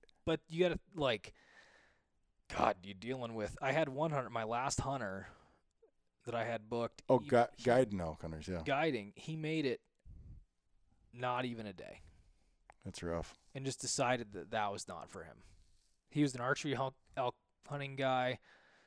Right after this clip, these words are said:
Speaker 1: He just wanted to try out the late season thing, th-, thought it looked cool. And he made it one, like, less than one day, and he was like, "This is not for me."
Speaker 2: What'd you do to this guy?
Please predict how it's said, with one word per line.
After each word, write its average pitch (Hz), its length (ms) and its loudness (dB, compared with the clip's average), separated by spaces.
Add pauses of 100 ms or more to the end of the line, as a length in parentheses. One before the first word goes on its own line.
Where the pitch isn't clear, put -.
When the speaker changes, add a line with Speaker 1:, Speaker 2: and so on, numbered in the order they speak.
(100)
Speaker 1:
He 117 100 -14
just 110 160 -8
wanted 117 280 -6
to - 60 -12
try 127 160 2
out 117 100 -2
the 123 60 -10
late 120 200 -4
season 123 300 -8
thing, 120 320 -10 (120)
th-, 123 180 -14
thought 113 180 0
it 101 60 -8
looked - 220 -10
cool. 127 420 -2 (840)
And 110 120 -8
he 120 60 -6
made 113 200 -4
it 98 100 -6
one, 123 380 -4
like, 110 240 -2
less 117 260 2
than 110 160 -8
one 101 200 -6
day, 95 160 -2
and 90 100 -8
he 87 60 -10
was 87 140 -12
like, 87 140 -12
"This 92 200 -8
is 92 60 -12
not 82 220 -10
for - 100 -18
me." - 220 -18 (140)
Speaker 2:
What'd 107 220 -2
you 110 80 -4
do 120 220 2
to 101 60 2
this 85 140 2
guy? 73 240 -2